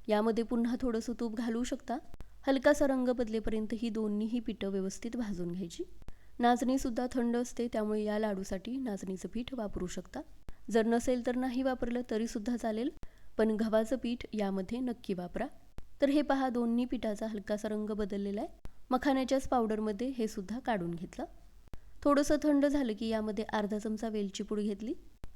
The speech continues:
पाव चमचा जायफळाची पूड घेतली. सुरुवातीला स्पॅच्युलाच्या साहाय्याने सगळं चांगलं मिक्स करून घ्यायचं.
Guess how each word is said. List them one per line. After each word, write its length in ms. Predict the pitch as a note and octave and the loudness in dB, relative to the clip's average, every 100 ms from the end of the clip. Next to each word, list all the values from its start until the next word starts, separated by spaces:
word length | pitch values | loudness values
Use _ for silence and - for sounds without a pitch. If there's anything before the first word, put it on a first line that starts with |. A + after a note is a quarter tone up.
| - - | -6 4
पाव 180 | G#3 G#3+ | 6 6
चमचा 400 | A3+ A#3 A#3 A#3 | 4 0 0 0
जायफळाची 560 | A3 G#3 G#3 G#3+ G#3 | 2 2 2 0 0
पूड 180 | G#3+ A3 | -2 -2
घेतली. 340 | G#3+ G#3 A#3 F#4+ - - - - - - - | -2 -2 -4 -6 -8 -18 -16 -12 -12 -10 -2
सुरुवातीला 480 | A3 G#3+ A3 A#3+ A3+ | 2 4 4 2 -2
स्पॅच्युलाच्या 640 | A#3+ B3+ B3 B3+ C4 C4 | -2 -4 -2 0 0 0
साहाय्याने 400 | C4 B3+ A3+ A3 | 0 0 0 -2
सगळं 340 | A#3+ A#3 G3+ G#3 | -2 -2 -2 -2
चांगलं 300 | G#3+ G#3 A#3+ | -2 -2 -2
मिक्स 280 | B3+ A#3+ - | -2 -2 -2
करून 240 | F#3 F3+ | -2 -2
घ्यायचं. 340 | F#3 F3 - | -4 -6 -6